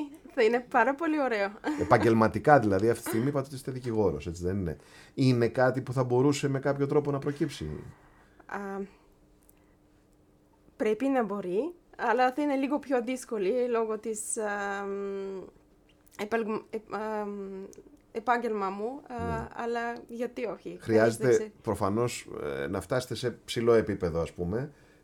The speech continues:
Speaker 2: τα, τη,
Speaker 1: Μμμ.
Speaker 2: τα, τα, την ελληνική, έτσι,
Speaker 1: Ναι.
Speaker 2: τη, τη χρήση της γλώσσας.
Speaker 1: Ναι.
Speaker 2: Προφανώς. Έχετε τέτοιο σκοπό από ό,τι αντιλαμβάνομαι. Συνεχίζετε δηλαδή.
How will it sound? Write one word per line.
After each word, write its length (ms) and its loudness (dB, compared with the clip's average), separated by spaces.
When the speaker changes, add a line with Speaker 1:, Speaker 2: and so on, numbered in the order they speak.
Speaker 2:
τα, 80 -2
τη, 360 0
Speaker 1:
Μμμ. 280 -4
Speaker 2:
τα, 220 2
τα, 200 0
την 140 -4
ελληνική, 680 -2
έτσι, 240 -4
Speaker 1:
Ναι. 60 -2
Speaker 2:
τη, 120 -8
τη 80 -10
χρήση 260 -4
της 100 -8
γλώσσας. 480 -4
Speaker 1:
Ναι. 140 -4
Speaker 2:
Προφανώς. 520 -4
Έχετε 380 2
τέτοιο 260 -4
σκοπό 300 -4
από 140 -4
ό,τι 120 -4
αντιλαμβάνομαι. 800 -4
Συνεχίζετε 640 -2
δηλαδή. 520 -6